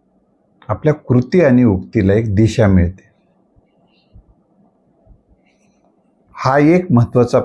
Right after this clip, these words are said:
फायदा आहे. आणि एकदा दिशा ठरली की मग त्या दिशेनं माणूस चालू लागतो. लक्षात आलं? त्यामुळं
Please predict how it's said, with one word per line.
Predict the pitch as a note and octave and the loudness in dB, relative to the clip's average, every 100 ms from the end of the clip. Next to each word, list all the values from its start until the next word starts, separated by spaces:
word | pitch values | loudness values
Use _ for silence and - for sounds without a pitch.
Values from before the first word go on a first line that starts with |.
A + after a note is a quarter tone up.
| - | -2
फायदा | F#2+ F2+ F2+ | -2 0 0
आहे. | E2 F2+ - - - C3+ | -2 -6 -16 -20 -10 -2
आणि | F3 | 0
एकदा | F#3 G#3 F#3 G#3 G#3 | 2 2 2 2 0
दिशा | C#3+ C#3+ - A#3 | 0 -2 0 0
ठरली | - - D#3+ D#3 A2+ A#2 - _ _ _ _ | 0 0 2 2 2 0 -4 _ _ _ _
की | C#3+ | -2
मग | D3+ F3 | 0 2
त्या | D3+ | 0
दिशेनं | B2 A2+ - C3+ B2 | 0 0 0 0 0
माणूस | G#2+ G2 C3+ - | 0 -2 -4 -4
चालू | B2 F#2+ F2+ | -2 0 0
लागतो. | F#2 F#2+ _ F2 - _ _ _ _ _ _ _ _ _ _ _ _ _ _ _ _ _ _ _ _ _ _ _ _ _ _ - _ _ _ _ _ _ _ _ _ _ _ _ _ _ _ _ - - _ _ | -4 -8 _ -20 -20 _ _ _ _ _ _ _ _ _ _ _ _ _ _ _ _ _ _ _ _ _ _ _ _ _ _ -20 _ _ _ _ _ _ _ _ _ _ _ _ _ _ _ _ -20 -20 _ _
लक्षात | C3+ - D3+ | -8 -4 -4
आलं? | D3 C#3 _ _ _ _ _ _ _ _ _ - - - | -4 -10 _ _ _ _ _ _ _ _ _ -20 -16 -4
त्यामुळं | D#3+ F#3+ G#3 G#3+ A3+ | 0 2 2 2 0